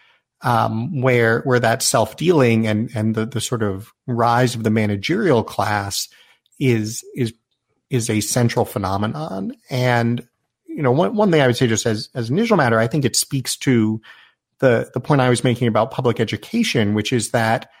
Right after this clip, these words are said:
you know, we have different mechanisms for governing things in a society. We have m-, market forces, we have, um,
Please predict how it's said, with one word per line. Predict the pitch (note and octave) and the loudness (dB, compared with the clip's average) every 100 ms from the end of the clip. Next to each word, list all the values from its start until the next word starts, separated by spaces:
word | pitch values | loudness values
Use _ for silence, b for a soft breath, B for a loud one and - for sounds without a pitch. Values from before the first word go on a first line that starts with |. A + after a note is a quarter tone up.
| b b _ _ | b b _ _
you | D#3 | 2
know, | |
we | B2+ B2+ | 2 2
have | E3+ G3 B2+ | 0 -2 0
different | F3 E3+ C#3+ | -2 0 2
mechanisms | A#2+ C3+ C#3 A#2+ A#2+ A2 | 2 2 2 2 2 0
for | - A2 | -2 -2
governing | B2 C3 A2 G2 F#2+ | 0 2 2 2 -6
things | - B2+ F3+ G#3 G#3+ G#3+ | -6 -8 -8 -10 -10 -6
in | C3+ | -6
a | |
society. | A#2 A2 - G2+ C3 F2+ _ | -4 -6 -4 -4 -4 -8 _
We | D3 B2+ | -8 -6
have | A2+ A2 G#2+ G#2 - _ _ _ _ | -2 0 0 -4 -16 _ _ _ _
m-, | C3 | -10
market | - G#2 G#2 - - | -4 -2 -2 -4 -6
forces, | B2 A2+ - B2 B2 C#3 - | 0 0 0 -2 -2 -4 -4
we | A#2 | -4
have, | G2+ G#2 F#2+ G2+ A#2 _ b b b b _ | -2 0 0 -2 -8 _ b b b b _
um, | A2+ G#2 A#2 C#3 | -2 0 0 -4